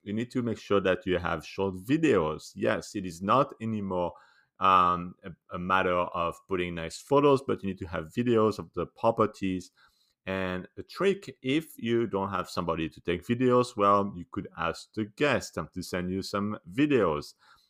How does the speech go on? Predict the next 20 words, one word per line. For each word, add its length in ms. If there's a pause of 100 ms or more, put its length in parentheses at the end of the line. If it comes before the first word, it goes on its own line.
(100)
Just 360
ask, 420 (160)
and 400 (300)
they 80
will 100
be 160
very 260
happy 460
to 140
share 240
some 260
great 200
videos 680
that, 300 (100)
uh, 340
they 400 (220)
had 220
about 260
their 160
experience 760